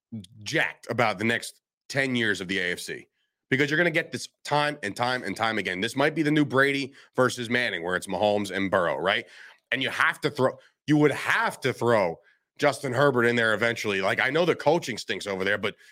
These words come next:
maybe he gets over the hump and gets to a game. Or, again, the games we saw leading into this, Trevor Lawrence is gonna be the guy. You know what I mean? So I, I think, personally, the A F C is gonna be loaded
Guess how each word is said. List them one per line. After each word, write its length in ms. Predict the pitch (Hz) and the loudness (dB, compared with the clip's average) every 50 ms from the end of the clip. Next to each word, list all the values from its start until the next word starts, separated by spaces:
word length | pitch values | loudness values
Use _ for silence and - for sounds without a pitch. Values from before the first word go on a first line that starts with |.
| _ _ _ _ - | _ _ _ _ -4
maybe 360 | 110 127 151 165 170 165 160 | -2 0 0 0 0 -2 -2
he 160 | 139 147 147 | -2 -2 0
gets 220 | 135 143 139 - 147 | 0 0 0 2 0
over 160 | 135 123 120 | 2 2 2
the 100 | 117 107 | 2 2
hump 200 | 117 113 104 92 - - | 0 0 -2 -4 -4 -4
and 160 | 110 110 - | -4 -4 -4
gets 220 | 131 123 - - | -4 -6 -6 -2
to 120 | - 127 113 | 0 0 0
a 40 | 107 | 0
game. 180 | 110 107 95 - _ _ _ _ _ - | 0 -4 -6 -6 _ _ _ _ _ 4
Or, 320 | 160 151 151 151 165 151 | 6 6 6 6 4 2
again, 380 | 143 127 175 185 151 110 95 - - _ _ _ | 0 0 0 0 0 -2 -4 -6 -12 _ _ _
the 80 | - 120 | -8 -6
games 260 | - 147 151 151 123 | -4 -2 -4 -2 -2
we 100 | 139 147 | -2 -4
saw 360 | 147 - 156 147 143 143 139 127 113 120 - | -4 -2 -2 -2 0 -2 -2 -4 -8 -8 -4
leading 280 | 160 147 151 147 151 175 | 0 0 2 2 2 0
into 160 | 175 - 127 | 0 0 -4
this, 100 | 101 - | -6 -6
Trevor 320 | - - 151 147 147 160 | -4 0 0 2 2 4
Lawrence 380 | 156 165 185 196 160 131 - 117 | 4 4 4 4 4 2 0 -4
is 80 | 110 | -6
gonna 160 | 104 123 117 107 | -4 -2 -2 0
be 100 | 113 113 | 0 -2
the 80 | 104 | -2
guy. 300 | 90 110 98 85 78 73 - _ - - - - - | 0 0 0 0 -2 -4 -6 _ -20 -20 -10 -4 0
You 60 | 135 | 2
know 60 | 139 | 2
what 80 | 139 143 | 2 2
I 40 | |
mean? 140 | 147 147 147 | 0 -2 -2
So 180 | 147 147 131 113 | -4 -6 -6 -4
I, 340 | 85 101 139 123 90 104 127 | -2 -2 -2 0 0 0 0
I 60 | 156 | 0
think, 260 | 160 - 135 110 - | 0 -2 -4 -2 0
personally, 460 | - 156 175 - 139 131 127 117 - _ _ _ _ | 2 2 2 0 -2 -4 -4 -4 -4 _ _ _ _
the 80 | - 135 | -2 0
A 180 | 139 151 156 | 0 0 0
F 80 | 143 - | 0 -2
C 120 | - 143 | -4 -4
is 80 | 135 113 | -4 -4
gonna 160 | 107 117 113 | -2 -2 -2
be 100 | 101 104 | -2 -2
loaded 680 | 95 95 101 113 120 131 156 170 160 135 107 87 80 78 | -2 -2 -2 0 2 4 6 6 6 6 4 0 -4 -8